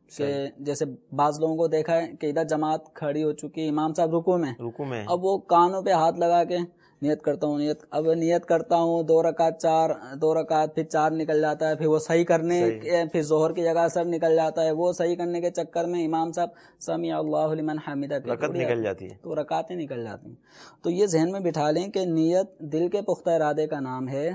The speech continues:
Speaker 1: زبان سے نیت کرنا یہ کوئی فرض، واجب، بلکہ سنت بھی نہیں ہے۔
Speaker 2: صحیح۔
Speaker 1: تو یہ ایک اس لیے رکھی گئی ہے کہ بسا اوقات ہم ذہنی طور پہ منتشر ہوتے ہیں۔
Speaker 2: صحیح ہے۔
Speaker 1: یہ توجہ،
Speaker 2: توجہ کے لیے کہ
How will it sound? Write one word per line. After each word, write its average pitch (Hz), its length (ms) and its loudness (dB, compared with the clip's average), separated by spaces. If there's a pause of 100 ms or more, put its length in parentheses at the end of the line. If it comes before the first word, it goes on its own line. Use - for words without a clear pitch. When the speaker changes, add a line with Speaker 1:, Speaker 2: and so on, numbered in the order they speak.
(100)
Speaker 1:
زبان 139 540 -2
سے 185 140 -6
نیت 160 380 -2
کرنا 147 420 -4 (240)
یہ 143 120 -6
کوئی 156 160 -6
فرض، 151 460 -4 (260)
واجب، 127 440 -4 (380)
بلکہ 143 300 -2
سنت 175 420 -2 (440)
بھی 139 260 -2
نہیں 143 340 -2
ہے۔ 101 100 -8 (100)
Speaker 2:
صحیح۔ 104 220 -6 (500)
Speaker 1:
تو - 80 -16 (100)
یہ 180 160 0 (140)
ایک 220 200 -2 (160)
اس 196 200 -4
لیے 208 140 4
رکھی 175 340 2
گئی 156 180 2
ہے 180 60 0 (360)
کہ 180 100 0
بسا 180 240 2
اوقات 202 260 2
ہم 196 360 0 (140)
ذہنی 160 480 0
طور 185 200 4
پہ 202 80 -2
منتشر 180 500 0
ہوتے 127 220 -4
ہیں۔ 117 60 -10 (100)
Speaker 2:
صحیح 104 220 -6
ہے۔ - 200 -20 (440)
Speaker 1:
یہ 180 300 -2
توجہ، 165 280 2
Speaker 2:
توجہ 165 400 4
کے 143 140 -2
لیے 127 180 0
کہ 123 80 -6